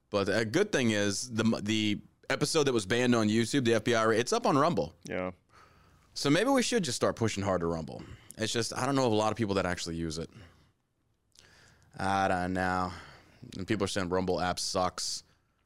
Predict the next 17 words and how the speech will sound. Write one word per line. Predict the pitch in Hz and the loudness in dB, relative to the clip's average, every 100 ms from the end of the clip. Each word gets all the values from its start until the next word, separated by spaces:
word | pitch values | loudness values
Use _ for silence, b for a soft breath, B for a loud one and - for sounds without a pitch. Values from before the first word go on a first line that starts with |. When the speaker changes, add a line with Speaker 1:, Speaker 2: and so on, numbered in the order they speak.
| 139 113 | -12 -4
Speaker 2:
The | |
Rumble, | 104 135 - - _ | -2 -2 -4 -14 _
I | 208 | 6
like | 208 240 | 8 6
it. | 147 104 | 4 2
Speaker 1:
Mm. | 90 - _ _ _ _ _ _ _ _ | -4 -16 _ _ _ _ _ _ _ _
Speaker 2:
I, | 139 | 4
I | 175 170 | 6 6
listen | 226 185 147 | 4 2 2
to | 139 | 4
it | |
all | 135 | 4
the | 135 | 2
time. | 123 151 165 113 | 0 -2 -2 -2
Russell | 104 127 135 | 0 0 2
Speaker 1:
Yeah. | 120 | 2
Speaker 2:
Brand. | 120 127 127 131 | 2 4 2 -2